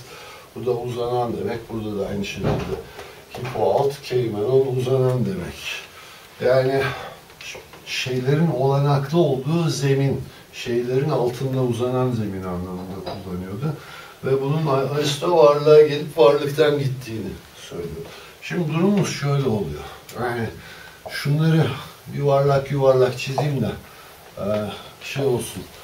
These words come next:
Yani dönemin, ah, varlık zemini olarak düşünelim. Şimdi burada eski Yunan'da physis, doğa. Burada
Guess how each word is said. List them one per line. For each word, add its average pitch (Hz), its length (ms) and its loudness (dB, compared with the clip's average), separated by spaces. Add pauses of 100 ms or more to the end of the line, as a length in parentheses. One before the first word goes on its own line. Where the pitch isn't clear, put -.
(240)
Yani 117 280 -2
dönemin, 147 520 6 (1800)
ah, 113 360 -4 (200)
varlık 143 440 4
zemini 113 540 0
olarak 98 360 -2 (120)
düşünelim. 107 600 2 (440)
Şimdi 143 400 0 (360)
burada 156 360 2
eski - 280 -2
Yunan'da 160 480 2
physis, - 960 0 (1000)
doğa. 127 320 0 (3000)
Burada 147 400 4